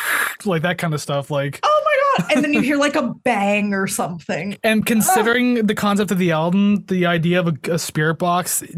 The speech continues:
Speaker 1: definitely doesn't seem out of place.
Speaker 2: Oh.
Speaker 1: So I, I have a feeling that we're kind of maybe alluding to that.
Speaker 2: Yeah. Oof.
Speaker 1: 'Cause, I mean, if this, this album was mainly conceptualized through a Ouija board, then, uh, th-, there's no way that that's, like, out of the ballpark for this.
Speaker 2: Yeah.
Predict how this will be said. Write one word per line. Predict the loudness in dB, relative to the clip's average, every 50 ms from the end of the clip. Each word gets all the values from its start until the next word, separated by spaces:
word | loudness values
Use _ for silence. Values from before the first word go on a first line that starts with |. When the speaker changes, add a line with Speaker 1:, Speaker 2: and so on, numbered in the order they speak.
| -2 -2 -2 -2
Speaker 1:
definitely | -2 0 0 0 0 0 0 2 2 2 2 2
doesn't | 2 0 0 0 0 -2 -2
seem | -2 -2 -2 0
out | 0 -2 -2
of | -4
place. | -6 -6 -4 -4 -2 -2 -2 -4 -4 -6 -8 -12 -18 -20 -20 -20 -10 -6
Speaker 2:
Oh. | -4 -2 -2 -2 -4 -6
Speaker 1:
So | -4 -2 0 0 0 0
I, | 2 2 2 2 2
I | 0
have | 0 0
a | -2 -2
feeling | -2 -2 0 0 2 2 2 2
that | 4 2 2
we're | 0 0 0
kind | 0 0 0 0
of | 2 2
maybe | 2 2 2 2 2
alluding | 0 0 -2 -2 -2 0 0 2 2 2 2
to | 0 0
that. | 0 0 0 0 -2 -2 -6 _ _ -20 -14 -8
Speaker 2:
Yeah. | -4 -2 0 2 2 2 2 0 -2 -2 -4 -4
Oof. | -4 -4 -2 -2
Speaker 1:
'Cause, | 0 0
I |
mean, | 2 2 2
if | 2 0
this, | 0 -2 -2 0
this | 0 0 0 0 0 0
album | 0 0 2 2
was | 2 2 2 2
mainly | 2 2 2 2 2 2 0
conceptualized | 0 -2 -2 -2 -2 -2 -4 -2 -2 -2 -2 -2 0
through | 0 0 0
a | 0
Ouija | 0 0 0 0 0 0
board, | -2 -2 -4 -4 -4
then, | -2 -2 -4 -4
uh, | -6 -10 -12 -12
th-, | -14 -14 -14 -8 -6
there's | -6 -2 0
no | 0 0 0 0
way | 0 0 0 0 0
that | 0 -2
that's, | -2 -4 -4 -4 -6 -6
like, | -6 -6 -4
out | -4 -4 -4
of | -4
the | -4 -6
ballpark | -6 -6 -6 -6 -4 -6 -6 -8 -8 -10 -12
for | -12
this. | -12 -10 -10 -8 -6 -6 -6 -4 -2 -2
Speaker 2:
Yeah. | 0 0 0 0 0 0 -2 -2 -4 -6 -8